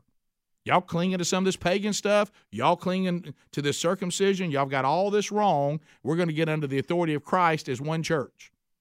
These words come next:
And apparently James was very good as the foreman, because they said at that point, the church says, "Well, okay, we're sorry, we're done with that." Nobody opposed him. We need more James, don't we?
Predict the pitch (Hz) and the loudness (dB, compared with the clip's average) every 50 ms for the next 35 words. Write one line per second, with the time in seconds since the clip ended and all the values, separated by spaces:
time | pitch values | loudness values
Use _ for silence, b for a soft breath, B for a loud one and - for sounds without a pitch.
0 | _ _ _ _ _ - 123 135 - - - 294 320 294 226 175 170 165 147 165 | _ _ _ _ _ -6 -4 -4 0 4 4 4 4 2 0 -2 -2 -2 -2 -2
1 | 170 185 202 190 170 156 143 147 160 202 214 220 202 190 160 170 202 202 180 160 | -2 -2 -2 -2 -4 -4 -6 -4 -4 -2 0 0 0 0 0 -2 0 0 0 0
2 | 156 139 - _ _ _ _ _ - 139 135 - 131 113 - 196 208 202 160 131 | -2 -6 -10 _ _ _ _ _ -4 -4 -2 -4 -6 -4 0 2 2 2 2 0
3 | 120 131 143 - _ _ _ _ _ - - 120 - 135 127 - 156 156 - 170 | -2 -4 -4 -6 _ _ _ _ _ -8 -6 -2 -2 -2 0 0 0 0 2 0
4 | 160 147 127 - 185 220 202 - 151 139 143 151 151 131 - - 147 143 127 - | 0 0 0 0 -2 -2 -2 -4 -6 -6 -6 -6 -6 -6 -2 -2 -2 -2 -2 -2
5 | 143 135 127 135 131 127 127 - 131 113 117 123 120 - - 113 101 104 110 107 | -2 -2 -2 -2 -2 -2 -2 -2 -4 -4 -4 -4 -4 -4 -4 -4 -4 -4 -4 -4
6 | 107 98 87 82 82 - _ _ _ _ - - - - _ _ _ _ _ - | -6 -6 -10 -12 -18 -20 _ _ _ _ -18 -18 -18 -20 _ _ _ _ _ -6
7 | 117 120 120 127 113 113 107 98 - 107 87 87 - - 78 - _ _ _ _ | -2 0 0 0 0 0 -2 -2 -4 -6 -6 -8 -14 -20 -20 -20 _ _ _ _
8 | _ _ _ _ _ _ _ _ _ _ _ _ _ _ _ _ _ _ _ _ | _ _ _ _ _ _ _ _ _ _ _ _ _ _ _ _ _ _ _ _
9 | _ _ _ _ _ _ _ _ _ _ _ _ _ _ _ _ - 135 147 143 | _ _ _ _ _ _ _ _ _ _ _ _ _ _ _ _ -4 -2 0 0
10 | 135 120 110 107 104 95 98 107 101 95 92 92 90 - - 104 95 - - 87 | 0 0 0 -2 -4 -4 -4 -4 -4 -4 -6 -8 -8 -8 -8 -10 -10 -12 -16 -20